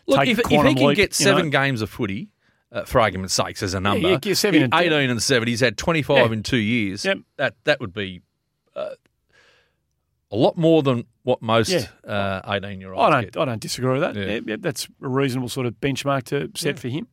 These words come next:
Speaker 3: Yep.
Speaker 2: Um, anything to add?
Speaker 3: Uh, not really. I think, uh, look,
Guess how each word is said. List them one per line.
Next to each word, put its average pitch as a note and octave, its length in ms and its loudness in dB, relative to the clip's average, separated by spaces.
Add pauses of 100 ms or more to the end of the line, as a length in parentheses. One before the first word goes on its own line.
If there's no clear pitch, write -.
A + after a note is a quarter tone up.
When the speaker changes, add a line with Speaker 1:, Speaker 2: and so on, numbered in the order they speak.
Speaker 3:
Yep. E3+ 120 -16 (400)
Speaker 2:
Um, C#3+ 240 0
anything D3 260 2
to C#3 120 2
add? C4+ 160 0 (840)
Speaker 3:
Uh, F3 260 0
not D#3+ 200 -4
really. A3 280 -2
I G3+ 80 -2
think, F3+ 180 -2 (200)
uh, D#3 380 0
look, D#3+ 340 -6